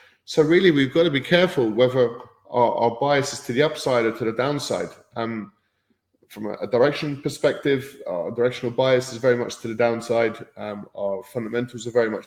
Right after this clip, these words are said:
bearish. Um, however, technically, we're, we're getting a little bit of a bounce, and all we've done really is, is closed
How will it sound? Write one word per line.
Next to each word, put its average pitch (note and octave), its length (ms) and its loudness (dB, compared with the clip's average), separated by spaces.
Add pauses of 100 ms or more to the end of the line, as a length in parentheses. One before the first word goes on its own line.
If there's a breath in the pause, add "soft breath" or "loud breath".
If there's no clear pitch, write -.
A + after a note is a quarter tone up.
bearish. A#2+ 460 0 (560 soft breath)
Um, A2+ 340 -6 (180)
however, C3+ 420 2
technically, B2 720 0
we're, B2 200 0
we're B2 100 -6
getting B2+ 260 0
a B2 40 2
little B2 240 0
bit B2 120 -4
of A#2+ 80 0
a B2 60 -2
bounce, B2 460 -2
and A2+ 100 -8
all A2+ 120 -4
we've A#2 200 -4
done A#2+ 340 -4
really A#2 300 -2
is, G#2+ 340 -10
is - 160 -20
closed G#2+ 520 -8